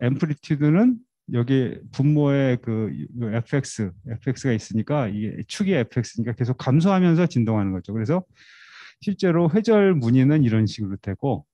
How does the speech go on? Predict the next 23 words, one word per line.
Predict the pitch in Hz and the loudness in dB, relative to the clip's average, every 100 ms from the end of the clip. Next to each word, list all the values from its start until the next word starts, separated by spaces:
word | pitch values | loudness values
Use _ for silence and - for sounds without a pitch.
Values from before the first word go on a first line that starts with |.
| - | -14
어, | 95 87 87 | -8 -8 -6
여기 | 92 95 - | -6 -8 -10
함수를 | - 170 170 165 | -6 -4 -2 -2
나타내면 | 120 - 113 113 | -2 -2 -4 -2
이런 | 104 104 92 90 95 | -2 -4 -4 -6 -10
함수가 | 107 107 - 98 | -8 -10 -8 -12
되죠. | - 90 135 202 - _ _ _ _ _ - - - | -10 -8 -4 -4 -6 _ _ _ _ _ -20 -20 -10
뭐 | 104 | -4
이런 | 113 113 | 0 0
그림도 | 104 101 92 110 | -2 -4 -4 -4
있고요. | 101 98 98 147 _ | -6 -6 -8 -8 _
어, | 101 92 80 87 _ - - - _ _ | -12 -8 -6 -8 _ -20 -20 -20 _ _
구글에서 | 113 113 110 101 101 95 101 | -8 -4 -2 -2 -4 -8 -10
이 | 104 90 | -12 -12
다 | 92 | -14
찾은 | - 131 131 | -14 -12 -8
겁니다. | 110 92 85 127 127 _ _ _ - - - _ _ _ _ _ _ _ _ - 123 _ _ _ _ _ _ _ _ _ _ _ _ _ _ _ _ | -8 -8 -8 -8 -8 _ _ _ -20 -20 -20 _ _ _ _ _ _ _ _ -20 -20 _ _ _ _ _ _ _ _ _ _ _ _ _ _ _ _
자, | - 110 - - _ | -6 -6 -6 -16 _
그다음엔, | - 151 190 185 185 170 127 | -6 0 2 2 2 0 -4
그다음에는 | - 151 190 185 185 180 185 180 214 214 | -4 0 2 4 4 4 4 4 2 2
이제 | 135 135 | 2 2
우리가 | 135 127 131 139 | 2 0 0 -2
당연히, | 131 - 120 123 143 233 | -4 -4 0 2 2 0